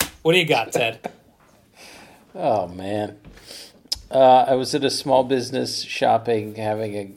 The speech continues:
Speaker 2: a, a grand old time. The, uh,
Speaker 1: You
Speaker 2: the
Speaker 1: know the thing that I don't
Speaker 2: proprietors
Speaker 1: like about Small Business Saturday?
Speaker 2: Sure.
Speaker 1: Is they make
Speaker 2: Hit
Speaker 1: you
Speaker 2: me.
Speaker 1: pay twice as much on Small Business Saturday.
Speaker 2: Yeah.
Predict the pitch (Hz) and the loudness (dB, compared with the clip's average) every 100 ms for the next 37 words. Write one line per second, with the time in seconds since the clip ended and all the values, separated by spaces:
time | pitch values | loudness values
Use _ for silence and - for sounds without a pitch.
0 | - 110 104 113 110 110 107 101 - 104 | -12 -12 -8 -6 -4 -4 -4 -6 -8 -4
1 | 101 101 104 - _ - _ _ _ _ | -4 -4 -10 -18 _ -20 _ _ _ _
2 | 117 110 107 104 101 101 101 101 - 202 | -10 -8 -6 -2 0 0 0 -2 -6 -6
3 | 277 311 294 208 - - 165 170 147 143 | -6 -4 -2 0 2 2 0 0 -2 -4
4 | - 123 123 - 120 120 117 110 110 - | -4 -6 -6 -8 -8 -8 -8 -12 -14 -8
5 | 117 117 120 123 _ _ _ _ _ _ | -8 -6 -8 -12 _ _ _ _ _ _
6 | _ _ - - 123 101 104 - - 143 | _ _ -20 -6 -2 -2 -4 -16 -12 -4
7 | 156 151 151 170 110 151 - 139 127 131 | -2 -2 -2 -4 -2 -4 -2 -4 -4 -6
8 | 120 113 - - - - - - - - | -8 -8 -10 -16 -14 -16 -14 -16 -18 -16
9 | - - 143 143 _ _ - 135 165 156 | -16 -10 -8 -8 _ _ -14 -12 -6 -2
10 | 113 95 | -2 -4